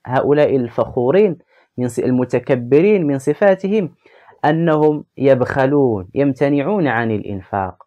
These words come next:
وليس فقط هذا الأمر، ويأمرون الناس بالبخل. إذا هم يتصفون بهذه الصفة القبيحة اللي هي صفة البخل،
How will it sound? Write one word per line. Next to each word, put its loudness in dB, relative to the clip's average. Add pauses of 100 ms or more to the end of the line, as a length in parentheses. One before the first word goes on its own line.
(300)
وليس 2
فقط -2
هذا 4
الأمر، -2 (260)
ويأمرون 0
الناس -2
بالبخل. -8 (200)
إذا -2
هم -2 (680)
يتصفون -2
بهذه 2
الصفة -4
القبيحة -2
اللي -6
هي 0
صفة -6
البخل، -2